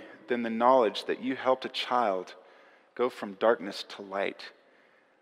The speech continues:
that you helped a child go from being hungry to being full. And most importantly, there's no other feeling than seeing a child go from sin into salvation. And that's what we do at Mountain States Children's Home.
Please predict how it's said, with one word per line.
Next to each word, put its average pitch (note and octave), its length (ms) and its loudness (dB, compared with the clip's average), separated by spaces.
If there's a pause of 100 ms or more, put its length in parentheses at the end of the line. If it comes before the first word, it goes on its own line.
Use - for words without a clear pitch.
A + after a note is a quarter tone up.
that G#2+ 120 -2
you A#2+ 120 -2
helped C#3 180 6
a B2+ 60 0
child B2 340 8
go A#2 140 4
from G#2+ 220 -6
being A#2+ 260 -6
hungry G#2+ 480 -6
to G#2 100 -12
being G#2 320 -8
full. F#2+ 480 -8 (840)
And A#2+ 100 -6
most C#3 220 4
importantly, B2 440 4
there's G#2+ 220 0
no C3 160 6
other B2 140 4
feeling G#2+ 480 -2 (540)
than A2+ 120 -10
seeing A#2 260 -4
a G2+ 80 -4
child G#2 540 2 (460)
go A#2 180 -2
from F#2+ 240 -14
sin F#2+ 540 -6 (1000)
into G2+ 220 -14
salvation. F2+ 600 -4 (800)
And A2+ 120 -10
that's A2 180 -4
what G#2+ 120 0
we G#2 80 -10
do G2 180 -2
at - 60 -2
Mountain F#2 240 -10
States - 280 -10
Children's F#2 380 -16
Home. G2 220 -18